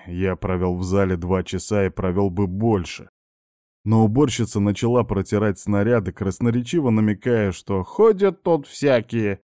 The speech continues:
и пришлось сворачиваться. В сауне просидел с каким-то особым удовольствием после тренировки, когда все мышцы ныли, хотелось выдумать еще какую-нибудь пытку, чтобы прекратить вспоминать,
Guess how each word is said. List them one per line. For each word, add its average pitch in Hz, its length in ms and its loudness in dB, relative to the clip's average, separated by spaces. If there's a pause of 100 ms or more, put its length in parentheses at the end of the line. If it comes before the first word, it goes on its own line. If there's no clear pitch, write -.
(460)
и 120 240 2
пришлось 95 580 0
сворачиваться. 92 1040 -4 (1040)
В - 60 -18
сауне 165 380 6
просидел 135 680 2
с - 80 -10
каким-то 120 480 -2
особым 110 440 0
удовольствием 107 840 2
после 101 380 -4
тренировки, 113 680 0
когда 98 480 -2
все 113 220 -2
мышцы 113 400 -2
ныли, 117 460 2
хотелось 117 640 -4
выдумать 104 520 0
еще 104 280 -4
какую-нибудь 104 720 -2
пытку, 123 400 -2
чтобы 92 300 -4
прекратить - 640 -6
вспоминать, 107 840 -2